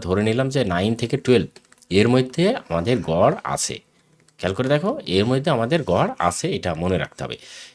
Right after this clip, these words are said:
এখন আমরা এটা ধরে নিলাম অনুমিত গড়। অনুমিত গড়টা কীভাবে ধরতে হয়, কোথায় ধরতে হয়, সেটা কিন্তু একটু আগে আলোচনা করেছি, আগের অঙ্কটা তোমরা দেখে নিবা। আর তারপরে আমি শর্টকাট আকারে একটু বলি, মাঝামাঝির দিকে যেখানে গণসংখ্যা সবচেয়ে বেশি থাকে সেখানে অনুমিত গড় ধরতে হয়। আমরা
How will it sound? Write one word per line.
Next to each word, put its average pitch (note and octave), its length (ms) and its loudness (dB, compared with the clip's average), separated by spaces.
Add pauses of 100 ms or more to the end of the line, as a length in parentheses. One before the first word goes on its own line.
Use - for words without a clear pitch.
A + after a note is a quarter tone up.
এখন A#2 200 -2
আমরা A2+ 180 4
এটা G2 200 2
ধরে E2+ 200 -2
নিলাম G#2 240 0
অনুমিত C#2+ 240 -4 (100)
গড়। A#1+ 120 -6 (100)
অনুমিত A#2 300 0
গড়টা A2+ 160 0 (260)
কীভাবে A2+ 320 0 (100)
ধরতে - 220 -2
হয়, B2 180 -2
কোথায় A2+ 240 0
ধরতে A#2+ 180 -2
হয়, C#3 120 -6
সেটা A#2+ 160 -4
কিন্তু A2 200 -2
একটু - 160 -6
আগে G#2 160 0
আলোচনা G2+ 340 -2
করেছি, A2+ 240 0 (400)
আগের G#2 220 4
অঙ্কটা F2+ 240 -2 (100)
তোমরা E2 240 0
দেখে F#2+ 200 0
নিবা। C2+ 160 -4 (640)
আর - 160 0 (320)
তারপরে A2+ 260 4 (100)
আমি A2+ 120 2 (580)
শর্টকাট - 340 -2
আকারে G2 220 0
একটু E2 200 -8
বলি, G#2+ 140 0 (600)
মাঝামাঝির D3+ 500 4
দিকে E3 140 2 (120)
যেখানে B2 300 2
গণসংখ্যা A2 500 0
সবচেয়ে A2 320 0
বেশি B2 220 0
থাকে C#3+ 240 -4
সেখানে G#2+ 320 -4
অনুমিত E2 260 -2 (100)
গড় F#2 200 -4
ধরতে - 300 -12
হয়। - 120 -14 (320)
আমরা F#2 140 0